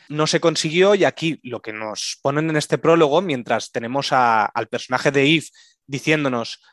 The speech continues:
la famosa frase de "recuerden, recuerden, el cinco de noviembre", bla, bla, bla, que esta era la, la famosa, mm, frase que se ha ido repitiendo y por el cual el personaje de V de Vendetta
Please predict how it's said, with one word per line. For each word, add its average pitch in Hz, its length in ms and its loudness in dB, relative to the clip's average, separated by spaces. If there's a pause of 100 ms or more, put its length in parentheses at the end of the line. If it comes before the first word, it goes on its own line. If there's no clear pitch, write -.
(100)
la 123 120 0
famosa 131 360 0
frase 135 360 0
de 117 400 -2
"recuerden, 147 640 2
recuerden, 147 600 2
el 131 80 -4
cinco 147 420 -4
de 139 80 0
noviembre", 147 720 -2
bla, 123 200 -2
bla, 120 100 2
bla, 180 220 2 (100)
que - 80 -4
esta - 180 0
era 156 140 4
la, 117 440 2 (360)
la 127 140 -2
famosa, 127 760 2
mm, 113 220 -10
frase 131 240 -2
que 151 80 -4
se - 120 -6
ha 131 40 0
ido 139 120 0
repitiendo 160 800 -2
y 143 120 -8
por 131 160 -2
el 120 140 -4
cual 151 420 2 (120)
el 139 140 -8
personaje 131 480 -4
de 123 80 -4
V 139 140 0
de 139 80 0
Vendetta 139 560 0